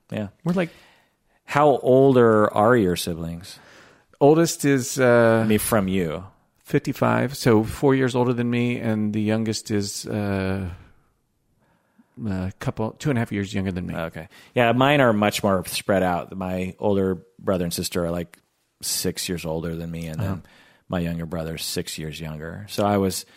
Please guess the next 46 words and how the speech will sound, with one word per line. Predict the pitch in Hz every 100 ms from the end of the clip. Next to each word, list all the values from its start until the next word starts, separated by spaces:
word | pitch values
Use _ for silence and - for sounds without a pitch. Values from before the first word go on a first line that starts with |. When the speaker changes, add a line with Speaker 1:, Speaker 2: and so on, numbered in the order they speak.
| - _ -
Speaker 1:
I | 123
was, | 123 113
like, | 104 92 87
Speaker 2:
Oh. | 214 285 381 349 92 - _
Speaker 1:
kind | - - 135
of | 120
like | 101
an | 92
only | 90 98 92
child, | 87 - 90 90 90 85
Speaker 2:
Yeah. | 131 135 120 - _ -
Speaker 1:
um, | 87 85 85 87 95 - _
at | 90 87
a |
certain | 85 - 78
point | 80 98 78
in | 76
my | 82
life, | 80 80 80
you | -
know. | - -
I | -
remember | 104 101
thinking | 98 - 104 98
of | 90
my | 85
older | 85 87
brother | 85 85
and | 82
sister | - 85 - 80
as, | 78 76 - _ _ _ _ _ _ _ -
as | 95 87 82
super | - - - 120 98 92
old. | 80 82 76 78 - _ _
You | 85
know, | 80
when | 92
I | 101 98
was | 92 - - _ _ _
three | - - 101 90 85
and | 82 80
they | 82
were | 82 80
ten, | - - 90 76 73
Speaker 2:
Yeah, | 143 113 57
right. | 117 85 62